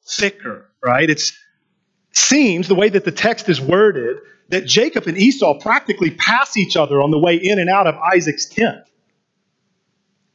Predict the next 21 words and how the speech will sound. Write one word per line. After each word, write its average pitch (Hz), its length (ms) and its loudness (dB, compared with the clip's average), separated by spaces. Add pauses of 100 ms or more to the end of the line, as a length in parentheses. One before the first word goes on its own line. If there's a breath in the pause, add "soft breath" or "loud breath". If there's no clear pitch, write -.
(1080)
Esau 196 360 2
comes 175 300 0
in 175 100 2
to 165 80 -4
see 185 200 2
his 185 180 2
father 151 340 2
with 156 160 0
a 151 40 0
meal 147 300 4
prepared, 143 640 2 (600)
and 143 100 0
then 156 100 2
Isaac 165 840 0
realizes 131 960 0
what's 123 220 -4
happened, - 380 -6 (340)
and 135 100 -4
he 135 120 -4
trembles 165 680 0
violently, 127 680 -4